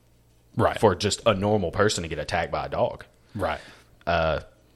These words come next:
Speaker 2: what I was saying kinda said that the main things are to just stay on your feet
Speaker 1: Yeah.
Speaker 2: because your height advantage is one of the main things you have on a dog.
Speaker 1: Yes.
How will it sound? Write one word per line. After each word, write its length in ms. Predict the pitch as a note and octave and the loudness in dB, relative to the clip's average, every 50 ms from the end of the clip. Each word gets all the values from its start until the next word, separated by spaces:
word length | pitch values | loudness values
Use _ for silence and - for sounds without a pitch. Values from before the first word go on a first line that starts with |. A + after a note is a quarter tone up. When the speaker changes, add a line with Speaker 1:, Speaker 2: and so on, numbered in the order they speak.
| _ _ _ _ _ _ _ | _ _ _ _ _ _ _
Speaker 2:
what 160 | - G2+ A2 A#2 | 4 6 8 10
I 80 | B2+ D#3 | 10 10
was 160 | D#3+ - - | 10 8 6
saying 280 | - - G#2+ G#2 G2 F#2+ | 4 2 2 2 2 -2
kinda 260 | - A2 G#2+ G2 F2+ | 0 -2 0 0 0
said 240 | - - G#2+ F#2+ F2 | 0 2 2 2 2
that 120 | F2+ - | -2 -4
the 80 | - F2 | -4 -2
main 280 | F2 F#2 G2 A2 A2+ | -2 0 0 0 0
things 380 | A2 - G2 F2+ F2 E2+ D#2+ - | 0 0 -2 -2 -2 -4 -6 -6
are 220 | - - F#2 E2+ E2 | -2 -2 -2 -2 -2
to 140 | - - E2+ | -4 -6 -8
just 360 | D#2 E2+ E2+ D#2 - - - - _ _ _ _ _ _ _ - | -4 -4 -4 -4 -4 -6 -8 -14 _ _ _ _ _ _ _ -4
stay 580 | - - - - - - - G#2+ G#2+ G#2 G#2 A2 - | -2 0 2 2 0 2 2 4 4 4 2 0 0
on 240 | G#2 G#2 G2 G#2+ G#2 | 0 0 2 2 2
your 140 | F#2+ G#2 A#2 | 2 0 0
feet 360 | A#2 - - G#2 F2+ F#2 - - _ _ - _ _ _ _ _ _ _ - | -2 -2 -2 -2 -2 -2 -8 -12 _ _ -20 _ _ _ _ _ _ _ -4
Speaker 1:
Yeah. 180 | - E2+ F#2 | -2 0 4
Speaker 2:
because 300 | G2+ A2+ - A2+ G2 F#2 F#2 | 4 4 4 2 -2 0 0
your 140 | A2 A2 G2+ | 0 0 0
height 440 | - - - - C3 B2+ A#2+ - - | 0 -2 0 2 4 4 4 2 0
advantage 580 | G2+ E2 D#2+ F#2 E2+ E2 D#2 D#2 D#2 D2+ - G2 | -6 -6 -4 -6 -6 -6 -6 -8 -8 -8 -8 -8
is 120 | E2+ F2 | -6 -4
one 100 | G#2 G2+ | -4 -4
of 40 | F#2+ | -4
the 80 | E2+ F2+ | -4 -4
main 200 | F2+ F2+ F2+ F2+ | -4 -4 -4 -4
things 320 | - F#2 F2 E2 D2+ D#2 | -4 -4 -4 -4 -8 -8
you 100 | D#2+ D#2 | -8 -6
have 380 | D#2 F2+ F2 D#2+ C#2+ - - - - | -4 -4 -2 -2 -4 -6 -10 -14 -12
on 140 | - E2 D2 | -10 -10 -8
a 40 | D2+ | -6
dog. 340 | C#2+ D2 C#2 - - - - _ _ _ _ _ _ _ - | -6 -6 -6 -8 -10 -16 -20 _ _ _ _ _ _ _ -6
Speaker 1:
Yes. 420 | - G2+ G2+ - - - - - | -2 -2 -2 -2 -4 -8 -10 -12